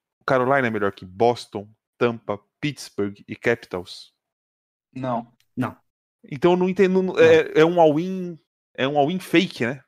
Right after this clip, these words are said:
Speaker 1: É um all-in falso
Speaker 2: É um
Speaker 1: que
Speaker 2: all-in,
Speaker 1: você
Speaker 2: é um all-in numa hora complicada, né,
Speaker 1: É um,
Speaker 2: cara?
Speaker 1: é, é um, é um
Speaker 2: Você tem
Speaker 1: all-in cinquenta, é um all-in cinquenta e um contra quarenta e nove por cento, velho.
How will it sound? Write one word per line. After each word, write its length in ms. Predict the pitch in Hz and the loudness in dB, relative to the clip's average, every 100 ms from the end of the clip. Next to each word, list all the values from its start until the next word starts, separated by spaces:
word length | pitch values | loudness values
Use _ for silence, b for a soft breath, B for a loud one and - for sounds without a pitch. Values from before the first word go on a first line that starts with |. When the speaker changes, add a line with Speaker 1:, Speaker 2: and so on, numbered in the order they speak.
| - | -16
Speaker 1:
É 60 | 117 | -10
um 80 | 110 | -8
all-in 200 | 123 170 | -8 -10
falso 480 | - 156 170 156 | -2 2 2 0
Speaker 2:
É 40 | 147 | -8
um 40 | |
Speaker 1:
que 80 | 180 | -4
Speaker 2:
all-in, 320 | 160 156 185 | -4 -4 -8
Speaker 1:
você 40 | 135 | -6
Speaker 2:
é 140 | 156 | -4
um 120 | 175 | -4
all-in 300 | 185 165 170 | -6 -6 -6
numa 240 | 175 180 180 | -8 -2 0
hora 240 | 170 180 | 0 -2
complicada, 640 | 180 180 202 - 156 135 127 | -12 -16 -14 -2 -2 0 2
né, 80 | |
Speaker 1:
É 40 | 151 | 4
um, 40 | 170 | 4
Speaker 2:
cara? 100 | 175 | 4
Speaker 1:
é, 200 | - 175 | 6 4
é 40 | |
um, 0 | |
é 0 | |
um 40 | |
Speaker 2:
Você 60 | 175 | 6
tem 180 | 180 180 | 6 6
Speaker 1:
all-in 220 | 180 202 | 4 0
cinquenta, 420 | 185 175 180 170 147 - | -6 -4 -4 -2 -4 -4
é 60 | |
um 100 | 143 | -4
all-in 240 | 147 170 180 | -4 -6 -8
cinquenta 520 | - 165 165 170 147 | -12 -8 -6 -4 -6
e 40 | |
um 100 | 165 | -8
contra 240 | 160 160 147 | -10 -10 -4
quarenta 340 | 139 131 135 | -2 -2 -4
e 40 | |
nove 180 | 123 117 | -4 -4
por 140 | - - | -8 -10
cento, 380 | 160 160 - | -8 -8 -6
velho. 300 | 92 90 90 | -4 -4 -6